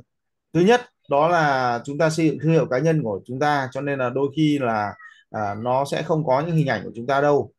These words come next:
Đấy. Cho nên là chúng ta cần phải đưa vào đây những cái, à, video của mình. Đó.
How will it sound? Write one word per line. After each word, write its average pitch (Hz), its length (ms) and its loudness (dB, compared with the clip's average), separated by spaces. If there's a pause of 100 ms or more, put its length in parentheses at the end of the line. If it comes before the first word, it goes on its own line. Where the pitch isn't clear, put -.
(340)
Đấy. 113 320 -6 (280)
Cho 139 140 -4
nên 143 220 -2
là 120 180 -2
chúng 123 120 -8
ta 135 220 -2
cần 117 280 -2
phải 92 300 -4 (300)
đưa 147 280 2
vào 123 120 2
đây 131 320 0
những 139 280 -8
cái, 131 560 -2 (180)
à, 113 260 -6
video 135 640 -2
của 104 60 -6
mình. 107 240 -6 (600)
Đó. 117 300 -6